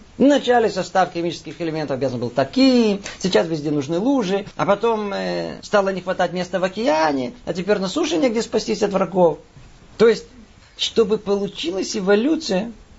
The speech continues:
как ее описывают, необходимо приписать этим природным изменениям какую-то волшебную последовательность.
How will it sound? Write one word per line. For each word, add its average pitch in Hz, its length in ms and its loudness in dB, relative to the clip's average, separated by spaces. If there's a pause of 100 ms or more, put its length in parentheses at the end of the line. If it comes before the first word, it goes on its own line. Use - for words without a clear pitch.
(160)
как - 180 0
ее 233 120 2
описывают, 196 640 -2 (540)
необходимо 226 480 2
приписать 254 520 -4
этим 214 220 -4
природным 233 480 4
изменениям 220 540 2
какую-то 190 200 2
волшебную 240 640 0
последовательность. 208 1000 0